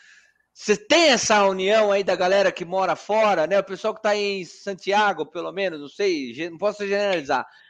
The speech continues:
mas aí no seu entorno, tem uma comunidade brasileira que se apoia aí, que tipo, "Cara, nós viemos do Brasil, a gente sente a mesma coisa,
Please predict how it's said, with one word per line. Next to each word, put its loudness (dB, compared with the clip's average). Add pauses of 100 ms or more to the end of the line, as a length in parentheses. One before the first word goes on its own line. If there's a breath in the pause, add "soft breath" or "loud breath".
mas 0
aí 2
no -2
seu 0
entorno, -2 (440)
tem 6
uma 4
comunidade 2
brasileira 2
que -12
se -4
apoia 4
aí, -2
que -18
tipo, -12
"Cara, 4
nós -8
viemos 0
do 0
Brasil, 2
a 2
gente -2
sente 2
a 0
mesma -2
coisa, -2